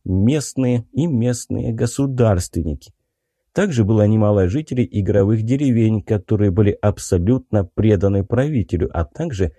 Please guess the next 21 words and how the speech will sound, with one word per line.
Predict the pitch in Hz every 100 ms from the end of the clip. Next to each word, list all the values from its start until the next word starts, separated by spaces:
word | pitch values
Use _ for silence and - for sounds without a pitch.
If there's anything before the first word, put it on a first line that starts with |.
| _ _
представителей | 104 104 - - 98 123 113 98 95
внеземных | 101 104 90 101 92 87 -
рас, | 98 143
которым | - 104 98 107 98
Арес | - 95 143 -
обещал | 98 87 101 90 - 104 98
автономию. | 98 - 104 123 127 85 78 69 - _ _
У | 101
Федерации | 104 92 101 92 80 - 82
Земли | 76 73 71 127 156 -
были | 85 80 120 135 110
вполне | - _ 120 101 78 82 104
развязаны | 131 135 117 104 92 82 87 87 101
руки. | 113 117 - - - _ _ _ _ _ _ _ _ -
Войска | 104 127 - 226
Ареса | - 104 151 175 - 147
были | 127 95 165 170 -
едины | 104 117 123 92 139 135 123
и | 113
лучше | 107 131 127 113
организованы. | - 113 110 120 139 147 110 104 92 92 85